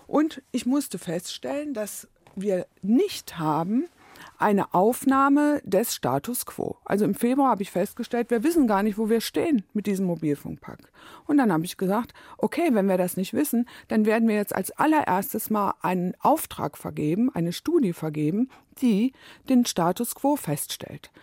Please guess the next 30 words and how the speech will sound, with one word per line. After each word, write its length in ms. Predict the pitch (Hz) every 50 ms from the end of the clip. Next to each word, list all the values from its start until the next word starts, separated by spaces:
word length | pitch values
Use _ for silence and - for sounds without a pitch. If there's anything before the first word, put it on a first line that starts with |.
| - -
Das 180 | - 185 180 -
haben 180 | 180 170 160 160
wir 120 | 147 139
gemacht, 460 | 147 139 143 160 208 - - - -
da 60 | 208
haben 260 | 180 170 160 160 156 151
wir 120 | 143 -
ein 160 | - 139 -
Zwischenergebnis 960 | - - - 180 - - 240 240 - 247 226 233 247 262 - 277 277 269 -
im 80 | - 240
Moment. 480 | 254 254 247 247 254 285 339 320 - - - - - - - - - - -
Und 180 | - 240 233 202
dieses 360 | 233 240 226 220 202 - -
Zwischenergebnis 1160 | - 190 208 226 - 277 269 - - 240 226 175 185 196 226 - - 254 262 262 247 - -
zeigt 500 | - - 202 180 185 190 196 - - - -
zumindest 800 | - - - 196 185 185 208 220 240 285 302 294 - - - -
tendenziell, 960 | - 208 196 214 202 180 165 165 165 - - 151 147 156 165 208 262 311 302 - - - - - - - - - -
dass 320 | 175 180 214 214 - -
wir 220 | 214 240 247 247 208
da 280 | 180 165 165 190 208
noch 300 | 208 196 170 180 - -
Nacharbeit, 880 | 185 156 143 139 147 196 - - - 208 208 202 214 220 214 - - - -
insbesondere 1000 | 277 302 339 320 - - - - 202 175 151 156 165 175 185 196 196 214 196 135
in 100 | 175 240
den 200 | 254 277 262 240
ländlichen 580 | 170 156 156 170 175 - 202 208 - - 240 233
Räumen, 640 | 190 - 139 165 185 202 208 214 214 196 170 156 160
zu 140 | - - 151
tun 400 | - - - 147 143 160 151 151
haben. 220 | - - - -